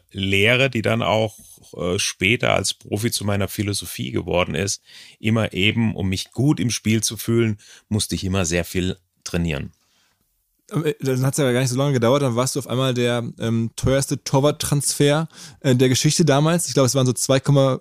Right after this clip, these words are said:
Speaker 2: vier Millionen oder sowas von Karlsruhe nach Bayern, ne?
Speaker 1: Äh, in Euro, aber damals waren's ja noch D-Mark.
Speaker 2: Äh,
Speaker 1: Also ich
Speaker 2: äh,
Speaker 1: glaub,
Speaker 2: oder so, oder so,
Speaker 1: <laughs> ich
Speaker 2: oder?
Speaker 1: glaub, es war,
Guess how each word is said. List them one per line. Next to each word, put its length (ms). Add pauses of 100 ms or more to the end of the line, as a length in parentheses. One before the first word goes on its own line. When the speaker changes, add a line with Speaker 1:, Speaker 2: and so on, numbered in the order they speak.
Speaker 2:
vier 260
Millionen 340
oder 80
sowas 260
von 240
Karlsruhe 380
nach 100
Bayern, 320
ne? 140 (1120)
Speaker 1:
Äh, 920 (100)
in 120
Euro, 460
aber 140
damals 320
waren's 200
ja 80
noch 140
D-Mark. 540
Speaker 2:
Äh, 60
Speaker 1:
Also 140
ich 100
Speaker 2:
äh, 40
Speaker 1:
glaub, 140
Speaker 2:
oder 80
so, 140
oder 160
so, 160
Speaker 1:
<laughs> 0
ich 140
Speaker 2:
oder? 40
Speaker 1:
glaub, 160
es 80
war, 160